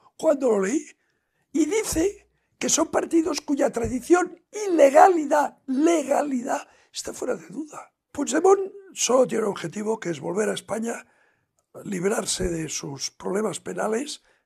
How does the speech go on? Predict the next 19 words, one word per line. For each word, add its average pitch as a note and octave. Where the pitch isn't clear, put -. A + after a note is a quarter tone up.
y -
ser G#3
presidente F#3+
de F#2
la F3
Generalitat D#3+
otra -
vez. -
Y D#4+
derrotar E3
a -
Esquerra, -
ser -
la -
fuerza G3+
hegemónica, F#3
eh, D#2
en F#3
Cataluña. -